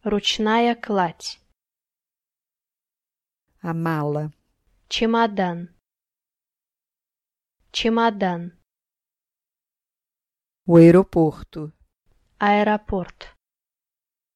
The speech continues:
Speaker 1: Аэропорт.
Speaker 2: A chegada.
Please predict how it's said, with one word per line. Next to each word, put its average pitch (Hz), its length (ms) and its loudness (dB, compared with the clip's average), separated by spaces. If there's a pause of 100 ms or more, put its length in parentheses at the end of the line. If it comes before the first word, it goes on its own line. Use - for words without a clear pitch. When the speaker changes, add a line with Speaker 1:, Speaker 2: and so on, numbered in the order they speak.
(1080)
Speaker 1:
Аэропорт. 208 960 -2 (2250)
Speaker 2:
A 160 100 -4
chegada. 156 840 -2